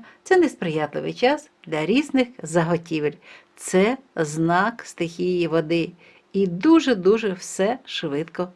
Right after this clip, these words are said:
псується. Важливо для здоров'я на одинадцяте та дванадцяте травня дві тисячі двадцять п'ятого року.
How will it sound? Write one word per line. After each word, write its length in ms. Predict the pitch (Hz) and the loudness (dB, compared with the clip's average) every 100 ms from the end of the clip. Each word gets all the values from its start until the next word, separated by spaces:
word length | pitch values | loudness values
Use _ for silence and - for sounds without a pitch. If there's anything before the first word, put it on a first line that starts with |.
| - | -16
псується. 760 | - 165 143 123 123 - 120 - _ _ _ | -10 -10 -6 -8 -10 -16 -20 -20 _ _ _
Важливо 560 | 185 202 233 226 208 196 | -2 2 2 6 6 6
для 180 | 196 214 | 4 4
здоров'я 460 | 220 330 381 359 | 4 6 8 8
на 200 | 311 175 | 4 2
одинадцяте 580 | 165 190 262 349 - 294 | 2 2 2 2 -4 -6
та 160 | 285 180 | 0 0
дванадцяте 580 | 160 165 160 - - 180 | 2 0 -2 -6 -4 2
травня 400 | 277 311 302 262 | 4 4 2 -2
дві 180 | - | -4
тисячі 500 | 131 247 254 247 - | -6 -4 -4 -6 -8
двадцять 440 | 180 135 175 180 - | -8 -6 -6 -8 -12
п'ятого 520 | 151 151 170 165 160 | -10 -8 -8 -4 -2
року. 420 | 165 147 - 165 | -2 -2 -6 -8